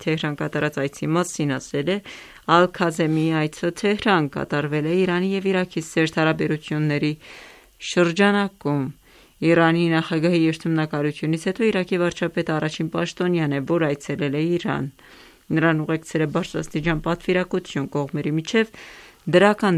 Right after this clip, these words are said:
բանակցություններ են տեղի ունեցել համագործակցության և ընթացիկ ծրագրերի շուրջ։ Նշելով, որ Իրանը հավանություն է տվել Իրաքի քաղաքացիների համար վիզաների չեղարկմանը և հաջորդ քայլը Իրաքինն է, Խաթիբզադեն ասել է, այդ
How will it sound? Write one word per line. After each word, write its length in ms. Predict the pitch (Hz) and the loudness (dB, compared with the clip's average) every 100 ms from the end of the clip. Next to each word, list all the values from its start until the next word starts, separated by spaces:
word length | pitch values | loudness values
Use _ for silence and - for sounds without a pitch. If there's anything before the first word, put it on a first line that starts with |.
| 143 | 2
բանակցություններ 880 | 151 156 156 151 - 156 151 151 | -2 -4 -6 -8 -2 0 0 0
են 100 | 147 151 | -2 -2
տեղի 280 | 160 151 151 151 | -2 -2 -2 -2
ունեցել 560 | 151 160 - 160 139 123 - - - - | -4 -6 -6 -4 -4 -6 -18 -20 -20 -6
համագործակցության 1200 | 165 175 165 165 160 156 156 156 151 208 220 196 | 0 2 2 0 -2 -6 -4 -6 -2 0 0 0
և 160 | 170 156 156 | -2 -2 -2
ընթացիկ 500 | 160 156 - 156 - | -2 -6 -4 -8 -6
ծրագրերի 680 | - 175 180 185 185 165 143 | -4 -2 -2 -2 -2 -2 -4
շուրջ։ 480 | - 135 127 - - 151 | -6 -8 -8 -10 -4 -2
Նշելով, 380 | 156 175 170 160 | 0 2 2 2
որ 80 | 165 165 | 0 0
Իրանը 260 | 160 160 | 0 0
հավանություն 560 | 165 160 160 147 - 151 | 0 0 -2 -2 -4 -4
է 60 | 151 | -2
տվել 260 | 147 160 151 | -2 -2 0
Իրաքի 340 | 147 147 160 156 - - - - | -2 -2 -4 -4 -10 -20 -12 -2
քաղաքացիների 840 | 165 165 165 160 160 156 151 151 165 | -2 0 -4 -2 0 0 0 -2 -2
համար 320 | 165 175 185 190 | -2 0 0 -2
վիզաների 520 | 170 156 156 151 139 139 | -4 -2 -2 -2 -4 -6
չեղարկմանը 720 | - 139 139 131 - 156 196 202 | -4 -4 -4 -6 -4 -2 -2 -4
և 80 | 190 175 | -4 -4
հաջորդ 320 | 160 160 156 - | -2 -4 -4 -2
քայլը 320 | 156 143 147 - - - - 165 | 0 0 -4 -8 -20 -14 -2 2
Իրաքինն 560 | 156 147 - 139 143 | 2 -2 -4 -4 -2
է, 100 | 175 214 | -2 -2
Խաթիբզադեն 640 | 170 - 170 160 156 147 | -6 -6 -2 -2 0 -2
ասել 280 | 147 - 147 | -4 -4 -2
է, 40 | 151 | -2
այդ 140 | 151 | -4